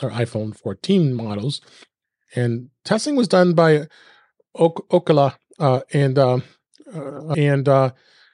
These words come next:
they went through s-, all these different models of, of, uh, smartphones, and, and the top f-,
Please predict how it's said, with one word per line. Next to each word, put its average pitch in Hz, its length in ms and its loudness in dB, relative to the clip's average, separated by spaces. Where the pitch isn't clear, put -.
they 156 100 2
went 165 220 2
through 170 180 2
s-, 147 140 -4
all 175 260 4
these 160 220 2
different 160 420 0
models 147 440 2
of, 139 300 -2
of, 127 260 2
uh, - 140 2
smartphones, 127 720 -2
and, 123 320 -4
and 135 360 0
the 147 100 0
top 156 420 0
f-, 143 140 -16